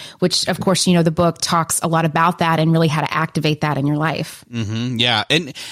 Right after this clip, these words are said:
Speaker 2: again, I think the funny thing is, is when people react to, like, the person that saw the person reading the book where it was like, "Oh," it, it's almost a, "How dare you?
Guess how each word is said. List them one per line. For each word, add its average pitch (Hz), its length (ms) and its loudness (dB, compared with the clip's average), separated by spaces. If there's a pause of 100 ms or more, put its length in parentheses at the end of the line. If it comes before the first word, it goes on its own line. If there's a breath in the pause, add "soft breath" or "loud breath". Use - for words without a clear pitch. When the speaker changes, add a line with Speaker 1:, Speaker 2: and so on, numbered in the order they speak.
(120 loud breath)
Speaker 2:
again, 139 320 0
I 123 80 2
think 165 220 -6
the 127 80 -6
funny 135 260 0
thing 104 280 -2
is, 92 120 -4
is 104 140 -6
when 110 160 -4
people 113 380 -2
react 107 720 -2
to, 95 440 -4 (240 soft breath)
like, 113 200 -2
the 120 80 -4
person 117 260 -2
that 101 100 -2
saw 107 200 0
the 98 60 -6
person 104 300 -4
reading 98 240 -4
the 95 60 -8
book 95 320 -4
where 101 180 -4
it 76 80 -8
was 95 160 -6
like, 98 300 -6
"Oh," 101 400 -2 (320 soft breath)
it, 156 160 -4
it's 170 180 0
almost 226 280 0
a, - 20 0
"How 175 300 -2
dare 123 300 -2
you? 92 280 -8